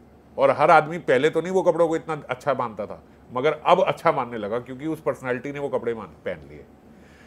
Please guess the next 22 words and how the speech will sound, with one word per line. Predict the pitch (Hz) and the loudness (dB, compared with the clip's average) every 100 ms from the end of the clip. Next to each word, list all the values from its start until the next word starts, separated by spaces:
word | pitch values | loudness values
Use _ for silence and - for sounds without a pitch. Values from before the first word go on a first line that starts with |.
| - - - | -20 -14 -10
तो | |
अब | 165 165 180 - | 0 2 4 6
क्या | 175 | 6
हुआ, | 147 123 165 175 - - - - | 8 6 4 0 -8 -20 -18 -12
ये | 113 135 | -4 -4
जो | 143 160 185 190 - - - - - - - - - | -2 0 0 -2 -10 -20 -20 -20 -20 -20 -20 -20 -2
आश्रय | 117 123 - 165 185 | 0 0 2 4 4
था, | - 87 - - - - - | 0 -10 -14 -20 -20 -20 -10
ये | 131 | -8
इतना | 180 147 165 196 | -6 -2 0 4
ऊपर | 214 190 196 | 4 4 4
पहुंच | 160 151 | 4 0
गया | 110 104 131 | 0 -2 -2
कि | - - - | -6 -12 -10
इसने | 196 160 139 202 | -4 -4 -4 -4
विषय | 165 151 208 214 | -2 4 8 10
को | 208 | 12
आश्रय | 175 165 147 | 10 6 0
बना | 131 95 | 0 -6
लिया। | 71 - - - - - - - - - - | -14 -18 -20 -20 -20 -20 -20 -20 -20 -20 -8
समझ | 120 170 | -4 0
गए? | 170 95 | 0 -2